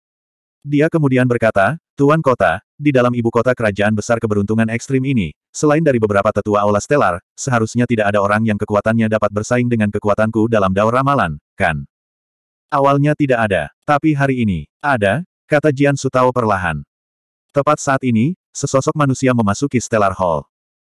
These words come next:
Ketika Jian Hao melihat kedatangannya, dia langsung membatu.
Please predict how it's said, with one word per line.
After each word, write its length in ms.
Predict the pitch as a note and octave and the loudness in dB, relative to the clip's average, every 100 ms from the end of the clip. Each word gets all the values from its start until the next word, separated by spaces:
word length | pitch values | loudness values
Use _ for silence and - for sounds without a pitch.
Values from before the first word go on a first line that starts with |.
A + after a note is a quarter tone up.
| _ _ | _ _
Ketika 320 | C#3 C#3+ D#3+ | -2 2 2
Jian 240 | C#3+ C#3 C3 | 2 2 2
Hao 240 | A#2+ B2 | 2 2
melihat 240 | A#2 A2+ | 2 0
kedatangannya, 640 | - A#2 A#2+ C3 C3 F2 D#2 - | 0 0 2 2 0 -2 -6 -12
dia 240 | - D3 C#3+ | -4 0 2
langsung 400 | C3 C3 - A2 | 2 0 -2 -2
membatu. 480 | G2 F#2 F2 D#2 | 0 0 0 -6